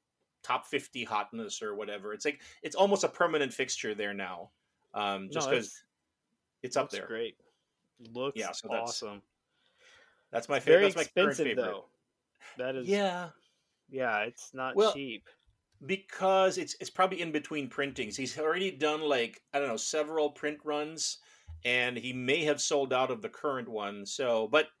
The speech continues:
Speaker 1: he, Dan Halligan, the designer and s-, and publisher, he, he's very attentive. He listens. He, he's, he's one of the greatest at customer service that I've ever met in the board game arena.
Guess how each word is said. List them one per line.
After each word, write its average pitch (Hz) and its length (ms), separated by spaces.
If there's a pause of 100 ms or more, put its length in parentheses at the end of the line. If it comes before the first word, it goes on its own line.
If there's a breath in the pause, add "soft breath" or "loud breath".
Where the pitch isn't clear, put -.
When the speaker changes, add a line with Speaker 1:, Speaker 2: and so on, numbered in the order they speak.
(280 soft breath)
Speaker 1:
he, 185 960 (680)
Dan 208 380
Halligan, 160 600
the 127 220
designer 120 720 (120)
and 127 100
s-, - 260
and 123 180
publisher, 135 440
he, 147 240
he's 135 220
very 131 280
attentive. 123 440
He 117 120
listens. 117 520 (280 soft breath)
He, - 120
he's, 175 460 (140)
he's 180 280
one 139 400
of 196 100
the 151 80
greatest 139 640 (180)
at 127 160
customer 143 420
service 123 380
that 117 100
I've 123 180
ever 117 220
met 113 320
in 117 140
the 107 80
board 113 300
game 110 240
arena. 107 500